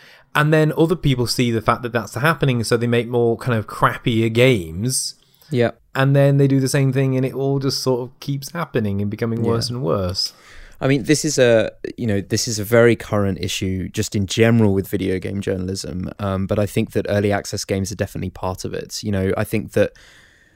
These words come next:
Speaker 2: it was fine when early access games and betas were free. You know, going back to what we were talking about earlier when you're talking about M M Os and mods and things like that, you know,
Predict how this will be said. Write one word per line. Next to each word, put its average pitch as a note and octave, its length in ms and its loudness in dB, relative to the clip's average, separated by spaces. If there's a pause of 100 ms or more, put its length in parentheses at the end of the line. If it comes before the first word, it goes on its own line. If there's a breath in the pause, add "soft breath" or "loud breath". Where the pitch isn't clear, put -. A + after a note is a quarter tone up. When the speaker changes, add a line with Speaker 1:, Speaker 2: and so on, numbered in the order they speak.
(100)
Speaker 2:
it D3+ 120 6
was C3+ 160 2
fine D#3+ 440 2
when C3+ 320 2 (200)
early B2 200 6
access - 320 0
games G#2+ 360 0
and G#2 180 -4
betas G2+ 460 -4
were G2 80 -6
free. - 580 -6 (140)
You A2 80 -2
know, G2+ 120 2
going A2 280 4
back G#2+ 160 0
to - 120 -8
what G#2 100 2
we G2+ 100 -2
were G2 100 -2
talking G2+ 300 -6
about G2 180 -2
earlier G#2 300 4
when G2+ 100 -2
you're G2 80 -2
talking - 340 -10
about F#2+ 200 -2
M G#2 100 -4
M G2 120 0
Os C#3+ 300 6
and G#2 120 0
mods B2 320 2
and G#2 120 -2
things A2+ 220 -2
like G#2 140 0
that, G#2 200 0
you G#2 60 -2
know, G2+ 140 0